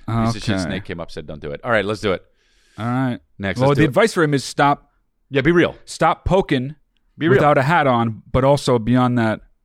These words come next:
Speaker 2: be real. Be honest. That's
Speaker 1: Yeah,
Speaker 2: the whole Christian
Speaker 1: right.
Speaker 2: way, dude. What the fuck?
Speaker 1: I want it. Well, I mean, look, fuck it. It's no. I, he was a football player in the eighties. He was definitely splurting with no hat on.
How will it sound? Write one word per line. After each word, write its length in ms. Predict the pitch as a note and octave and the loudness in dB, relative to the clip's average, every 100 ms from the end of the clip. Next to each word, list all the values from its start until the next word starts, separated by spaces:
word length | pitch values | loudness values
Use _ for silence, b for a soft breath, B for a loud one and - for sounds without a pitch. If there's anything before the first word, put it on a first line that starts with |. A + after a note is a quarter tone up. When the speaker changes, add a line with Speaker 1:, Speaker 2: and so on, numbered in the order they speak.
| A2 | -4
Speaker 2:
be 360 | A#2 A2+ G#2 - _ _ - | -2 0 -2 -8 _ _ -12
real. 360 | F2 E2+ D#2+ _ _ - | -8 -8 -12 _ _ -14
Be 100 | A#2 | -10
honest. 320 | F#2 F#2 D3+ | -10 -10 -4
That's 80 | D#3 | -2
Speaker 1:
Yeah, 60 | D#3+ | 0
Speaker 2:
the 80 | |
whole 120 | E3 G3+ | -2 -4
Christian 280 | G3+ F#3 | -4 -4
Speaker 1:
right. 60 | E3+ | -2
Speaker 2:
way, 160 | F3 C3 | 0 0
dude. 160 | A2+ | -2
What 120 | C3 - | -4 -10
the 60 | |
fuck? 260 | - C3 F#2 | -8 -6 -2
Speaker 1:
I 40 | C3 | 0
want 180 | F#3 | 0
it. 60 | C3+ | 0
Well, 140 | E3+ D3 | -2 -2
I 60 | |
mean, 180 | E3+ D#3+ | -4 -2
look, 260 | C#3+ F#2+ - - | -2 -4 -8 -10
fuck 140 | A#2+ | -8
it. 80 | A#2 | -6
It's 160 | B2+ D3 | -6 -2
no. 280 | D#3+ A#2+ - _ _ - G#2 | -2 -2 -6 _ _ -18 -10
I, 180 | A#2 | -10
he 320 | - C#3 C3 E3 | -10 -12 -6 -4
was 120 | B2+ | -2
a 60 | |
football 220 | B2+ D3 A2 | -2 -2 0
player 120 | A2 | -2
in 60 | F#2+ | -2
the 60 | |
eighties. 380 | G2+ A2+ F#2+ G2 | -2 -2 -2 -4
He 60 | B2 | -4
was 160 | G#2+ | -6
definitely 480 | C#2+ A#2 A2 F#2 E2 | -2 -2 -2 -6 -8
splurting 340 | - - G#2 F2 | -8 -6 -6 -4
with 100 | F2 | -6
no 80 | |
hat 240 | E2 F#2 D#2 | -4 -4 -6
on. 180 | A#1 | -12